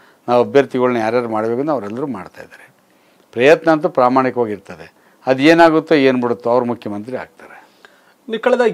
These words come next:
Speaker 2: ಒಂದು ದಶಕದಿಂದ ಹಿಂದೆ ತಿರುಗಿ ನೋಡಿದಾಗ ಪಕ್ಷವನ್ನ ಬಹಳಷ್ಟು ದೊಡ್ಡ ದೊಡ್ಡ ನಾಯಕರು ಪಕ್ಷವನ್ನ ತೊರೆದ್ರು. ಈ ಮಂಡ್ಯ ಬಿಡಿ, ಚಲುವರಾಯ ಸ್ವಾಮಿ ಬಿಟ್ಟು ಹೋಗಿದ್ದು ಅದು ಒಂದೊಂದು, ಒಂದೊಂದು, ಒಂದಟ್ಟಿಗಿರ್ಲಿ, ಅದನ್ನ ಬಿಟ್ಟು ಮೇಲ್ಮುಖವಾಗಿ ನೀವು ಆ ಕಡೆಗೆ ಹೋದ್ರೆ,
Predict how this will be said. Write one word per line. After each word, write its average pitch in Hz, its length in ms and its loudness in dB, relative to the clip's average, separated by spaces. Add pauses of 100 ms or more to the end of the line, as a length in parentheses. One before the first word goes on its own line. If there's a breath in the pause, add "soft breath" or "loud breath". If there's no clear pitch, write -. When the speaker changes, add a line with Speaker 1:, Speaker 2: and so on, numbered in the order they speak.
Speaker 2:
ಒಂದು 220 400 0
ದಶಕದಿಂದ 214 420 0
ಹಿಂದೆ 190 260 0
ತಿರುಗಿ 185 260 -2
ನೋಡಿದಾಗ 135 340 -2 (400)
ಪಕ್ಷವನ್ನ 143 440 -8 (680 soft breath)
ಬಹಳಷ್ಟು 202 360 4
ದೊಡ್ಡ 175 180 0
ದೊಡ್ಡ 254 160 4
ನಾಯಕರು 202 340 0
ಪಕ್ಷವನ್ನ 151 320 -10
ತೊರೆದ್ರು. 110 320 -12 (540)
ಈ 123 60 -16
ಮಂಡ್ಯ 151 300 -4
ಬಿಡಿ, 156 180 -6
ಚಲುವರಾಯ 151 260 -4
ಸ್ವಾಮಿ 151 260 -10
ಬಿಟ್ಟು 143 200 -8
ಹೋಗಿದ್ದು 143 220 -6
ಅದು 147 100 -4
ಒಂದೊಂದು, 151 300 -8
ಒಂದೊಂದು, 147 360 -6
ಒಂದಟ್ಟಿಗಿರ್ಲಿ, 143 540 -8 (380 soft breath)
ಅದನ್ನ 180 160 -4
ಬಿಟ್ಟು 262 280 -2
ಮೇಲ್ಮುಖವಾಗಿ 208 640 4
ನೀವು 170 140 -2
ಆ 143 40 2
ಕಡೆಗೆ 139 240 -6
ಹೋದ್ರೆ, 127 420 -4